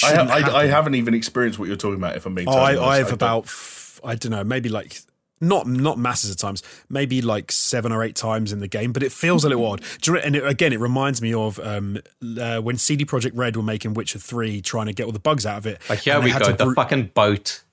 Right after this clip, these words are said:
Speaker 3: The boat again, Jonesy.
Speaker 2: No, not, not, not the boat at all, not the boat at all. They had to, they had to brute force a couple of those bugs because you couldn't get through a situation. So the way they did it was they just made that you could get through the situation, even though it didn't work in the world, the game world. You could just walk through a character or something stupid like that.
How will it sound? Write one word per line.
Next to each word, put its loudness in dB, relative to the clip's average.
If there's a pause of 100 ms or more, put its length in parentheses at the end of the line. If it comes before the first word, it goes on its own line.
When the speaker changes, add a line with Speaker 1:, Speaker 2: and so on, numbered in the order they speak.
Speaker 3:
The -4
boat 2
again, 0
Jonesy. 2
Speaker 2:
No, 6
not, 4
not, 2
not 4
the 0
boat 4
at 0
all, 4
not 0
the -4
boat -6
at -4
all. -2 (220)
They 2
had 0
to, 0 (120)
they -2
had 0
to -2
brute 0
force 0
a -4
couple -4
of -4
those -2
bugs -2
because -6
you -4
couldn't -4
get -4
through -8
a -4
situation. -2
So -4
the -2
way 2
they 0
did 2
it -4
was -4 (300)
they -2
just 0
made 0
that -4
you -2
could -6
get -4
through -6
the -6
situation, -2
even 0
though 2
it -4
didn't -4
work -2
in -6
the -6
world, -2
the -10
game 0
world. -10 (160)
You -4
could -2
just -4
walk 0
through -2
a -4
character -2
or -10
something -6
stupid -6
like -8
that. -12